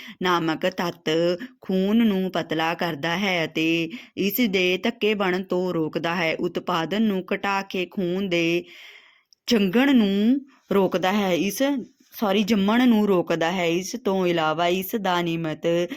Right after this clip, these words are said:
ਸੇਵਨ ਸੈੱਲਾਂ ਵਿੱਚ ਖੂਨ ਦੇ ਪ੍ਰਵਾਹ ਨੂੰ ਵੀ ਸੁਧਾਰਦਾ ਹੈ। ਨੰਬਰ ਦਸ, ਚੰਗੇ ਜਾਂ ਮਾੜੇ ਹਰ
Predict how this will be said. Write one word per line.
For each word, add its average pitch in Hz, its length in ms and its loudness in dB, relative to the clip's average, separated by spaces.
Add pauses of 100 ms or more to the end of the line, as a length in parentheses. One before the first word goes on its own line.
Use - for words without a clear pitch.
(120)
ਸੇਵਨ 170 420 0
ਸੈੱਲਾਂ 175 520 0
ਵਿੱਚ 165 380 -2
ਖੂਨ 190 400 -2
ਦੇ 180 200 2
ਪ੍ਰਵਾਹ 185 460 0
ਨੂੰ 185 340 -2
ਵੀ 190 180 -4
ਸੁਧਾਰਦਾ 170 600 -2
ਹੈ। 170 240 -4 (420)
ਨੰਬਰ 175 280 0
ਦਸ, 165 400 -2
ਚੰਗੇ 190 360 -2
ਜਾਂ 208 260 0
ਮਾੜੇ 165 560 0 (360)
ਹਰ 170 340 2